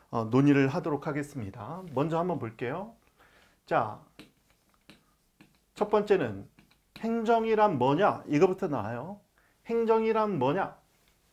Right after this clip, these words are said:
그러면 여러분은요, 행정이란,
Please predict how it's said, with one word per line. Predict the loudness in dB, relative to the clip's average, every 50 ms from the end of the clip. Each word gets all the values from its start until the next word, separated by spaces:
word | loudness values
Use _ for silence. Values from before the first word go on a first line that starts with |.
| _ -12
그러면 | -4 0 0 0 0 0 -2 -2 -4 -4 -8 -14 -16 _ _ _ -18 -18 -18 -20 _ _ _ _ _ _ _ _ _ _ -2
여러분은요, | 2 4 4 4 4 4 0 -2 -2 -4 -4 -6 -8 -10 -14 _ _ _ _ _ _ _ _ _ _ _ _
행정이란, | -6 -4 -2 -2 -2 -2 -2 0 2 2 4 4 2 2 0 0 -2 0 0 0 0 0 -4 -10